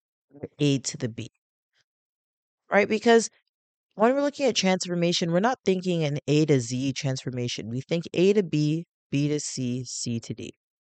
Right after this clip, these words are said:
because that is what makes the transformation stick. And that's what we're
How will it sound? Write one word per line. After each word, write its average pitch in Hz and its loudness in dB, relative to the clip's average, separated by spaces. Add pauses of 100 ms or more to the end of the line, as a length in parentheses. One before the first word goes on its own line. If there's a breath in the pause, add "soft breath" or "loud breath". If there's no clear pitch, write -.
(380)
because 160 2 (140)
that 196 4
is 185 0
what 160 0
makes 143 -2
the 143 -4
transformation 131 -4
stick. - -8 (1040)
And 139 -2
that's 147 4
what 151 -2
we're 127 0